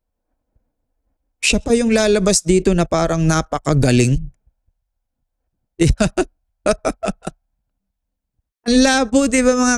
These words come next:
kaibigan? Kayo, maniniwala, ang bawa kayo, ibase nyo sa ano nyo, ibase nyo sa experience nyo. Kayo yung trabaho ng trabaho.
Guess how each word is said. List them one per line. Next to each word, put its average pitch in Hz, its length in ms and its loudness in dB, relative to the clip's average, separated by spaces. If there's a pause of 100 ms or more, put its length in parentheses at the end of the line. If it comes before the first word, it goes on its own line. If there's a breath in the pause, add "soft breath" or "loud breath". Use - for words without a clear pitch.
kaibigan? 233 500 2 (1600)
Kayo, 277 320 0
maniniwala, 220 560 2
ang 202 80 2
bawa 226 320 2
kayo, 214 400 0
ibase 190 480 2
nyo 196 160 2
sa 170 160 0
ano 160 160 0
nyo, 135 160 2
ibase 151 400 0
nyo 160 160 0
sa 160 80 2
experience 135 720 0
nyo. 117 240 2 (400 soft breath)
Kayo 196 320 2
yung 208 160 0
trabaho 180 480 0
ng 175 160 0
trabaho. 147 800 0